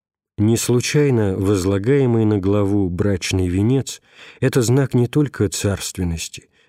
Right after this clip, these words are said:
но и мученичества. «Венец, — говорит святитель Иоанн Златоуст, — символизирует победу над плотскими удовольствиями. Божий дар взаимного влечения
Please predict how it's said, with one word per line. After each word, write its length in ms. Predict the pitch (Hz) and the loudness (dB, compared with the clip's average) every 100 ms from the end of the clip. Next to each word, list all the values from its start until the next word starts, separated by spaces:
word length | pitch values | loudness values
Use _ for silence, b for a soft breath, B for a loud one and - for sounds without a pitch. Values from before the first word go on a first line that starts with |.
| - | -2
но 160 | 107 123 | 0 2
и 100 | 127 | 2
мученичества. 960 | 127 113 - 101 82 - - - - - _ _ _ _ _ _ _ _ | 2 0 -2 -2 -4 -6 -10 -12 -18 -20 _ _ _ _ _ _ _ _
«Венец, — 600 | - 98 110 127 151 - | -2 2 2 2 2 0
говорит 400 | 113 110 117 123 | 0 2 2 0
святитель 580 | 117 117 117 127 113 110 | 0 -2 -2 -2 -2 0
Иоанн 200 | 113 110 | 2 2
Златоуст, — 720 | 98 101 98 107 107 104 - b b b | 2 0 0 0 0 -4 -8 b b b
символизирует 1120 | - 113 101 98 98 95 92 135 127 117 - | -2 0 2 0 0 0 0 0 2 0 -2
победу 560 | 98 92 120 139 127 B B - | -4 -2 0 0 -2 B B -2
над 240 | 107 - | -2 0
плотскими 600 | - 98 - - 131 123 | -2 -2 -4 -2 0 2
удовольствиями. 1000 | 117 110 113 104 82 - 87 82 78 71 _ _ _ _ _ _ _ | 2 2 0 0 -2 -6 -6 -6 -8 -12 _ _ _ _ _ _ _
Божий 460 | 104 110 107 92 104 | 0 2 2 2 0
дар 280 | 110 113 | 0 0
взаимного 720 | 101 90 104 107 101 98 92 | -2 0 2 2 2 0 0
влечения 800 | 90 87 98 - 131 113 82 67 | -2 -2 -2 0 0 0 -4 -10